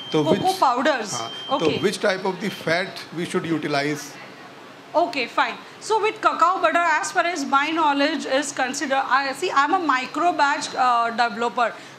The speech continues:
Speaker 2: We develop micro batch. Now people know me as a chocolatier chef. If they want, they come to me. They, sometimes people travel to Africa, Madagascar,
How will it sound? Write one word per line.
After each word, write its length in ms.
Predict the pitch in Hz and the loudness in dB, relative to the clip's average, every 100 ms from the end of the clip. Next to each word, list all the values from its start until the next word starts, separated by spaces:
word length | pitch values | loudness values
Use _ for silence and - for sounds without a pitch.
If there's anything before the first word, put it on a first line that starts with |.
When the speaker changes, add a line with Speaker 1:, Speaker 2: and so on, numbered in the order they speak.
| - | -6
Speaker 2:
We 160 | 262 349 | 0 2
develop 380 | 302 285 330 277 | 2 2 0 2
micro 340 | 269 262 294 254 | 0 0 -2 0
batch. 240 | 233 240 | 0 2
Now 140 | 285 | 0
people 360 | 285 294 359 349 | 0 -2 0 2
know 220 | 294 311 | 2 2
me 220 | 330 359 | 2 2
as 260 | 359 269 269 | 2 0 0
a 60 | 302 | -2
chocolatier 520 | 294 285 285 311 320 | -2 -2 -2 -2 -2
chef. 320 | - 302 - 226 | -2 -2 -4 -8
If 80 | 202 | -2
they 140 | 294 | -2
want, 380 | 269 262 349 - - - 277 | 2 0 0 -6 -16 -12 -6
they 100 | 294 | -2
come 280 | 302 277 285 | 2 2 0
to 80 | 320 | -2
me. 140 | 339 392 247 | -2 -2 -2
They, 260 | 294 302 453 - - - | -2 -2 -6 -12 -12 -2
sometimes 440 | 320 349 359 381 | 0 2 0 0
people 300 | 370 302 359 311 | -4 -2 -2 0
travel 280 | 285 294 320 | 0 0 0
to 40 | 359 | 2
Africa, 520 | 311 311 320 302 311 | 2 2 -4 0 0
Madagascar, 720 | 285 269 285 285 302 - 302 | 0 0 2 0 0 -2 -4